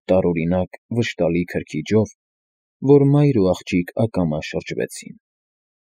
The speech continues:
«Հը, քեզ չէի ասում, որ սա հիմարի ու լկտիի մեկն է»։ Աննա Աֆանասьևնան քաշեց Նինայի ձեռքից։ «Կուզես թքիր երեսին, իսկ նա քրքջում է, ինքն իրեն մխիթարում է»։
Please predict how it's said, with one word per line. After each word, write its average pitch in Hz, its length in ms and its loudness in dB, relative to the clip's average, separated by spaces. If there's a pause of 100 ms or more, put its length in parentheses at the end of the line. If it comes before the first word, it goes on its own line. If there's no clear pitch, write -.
(480)
«Հը, 226 140 6 (320)
քեզ - 300 4
չէի 143 260 4
ասում, 92 400 0
որ 95 140 2
սա - 180 2
հիմարի 98 460 2
ու 156 160 0
լկտիի 87 480 0
մեկն - 340 -6
է»։ - 80 -6 (1120)
Աննա 107 300 6
Աֆանասьևնան 92 800 0
քաշեց - 480 -4
Նինայի 57 400 -8
ձեռքից։ - 560 -10 (1040)
«Կուզես 135 340 6
թքիր - 400 0
երեսին, 87 480 -2 (200)
իսկ - 260 0
նա 240 100 4
քրքջում - 560 -4
է, - 80 -8 (520)
ինքն 220 320 6
իրեն 135 220 6
մխիթարում 151 600 -2
է»։ - 60 -12